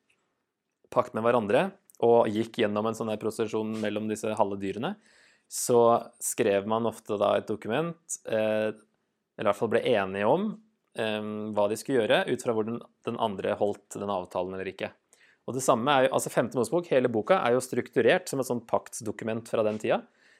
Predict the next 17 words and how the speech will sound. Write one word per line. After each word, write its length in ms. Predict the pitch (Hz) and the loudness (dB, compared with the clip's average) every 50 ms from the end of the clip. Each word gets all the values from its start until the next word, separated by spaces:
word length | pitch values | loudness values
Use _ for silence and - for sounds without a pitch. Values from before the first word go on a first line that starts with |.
| _ _ _ | _ _ _
og 120 | - 110 139 | -6 -4 -4
på 80 | 143 | -4
slutten 320 | - - 113 107 - - 127 | -2 -4 -6 -6 -4 -4 -4
av 80 | 123 | -2
sånne 160 | 139 127 117 123 | -2 -2 -2 -4
dokumenter 400 | 117 135 117 107 110 - 190 - | -4 -4 -4 -2 -2 -2 -2 -2
så 160 | - 113 - | -4 -6 -4
kom 280 | - - 113 95 92 95 110 | -6 -6 -6 -6 -6 -4 -4
det 120 | 113 - - _ _ _ _ _ _ _ _ _ _ _ _ _ _ - | -4 -6 -8 _ _ _ _ _ _ _ _ _ _ _ _ _ _ -8
velsignelser 560 | 117 110 107 - 101 92 92 95 - - 104 101 | -6 -6 -4 -4 -6 -6 -8 -8 -6 -4 -6 -4
og 40 | |
forbannelser, 600 | - 107 98 95 92 87 90 92 - - 110 110 | -4 -4 -2 -2 -4 -4 -6 -10 -8 -8 -8 -8
som 160 | - - 104 101 | -8 -8 -8 -8
det 80 | - | -8
egentlig 220 | 95 92 - 104 98 | -8 -8 -6 -4 -2
bare 100 | 98 98 | -2 -2
betyr, 300 | 98 - 95 95 92 | -2 -2 -4 -6 -6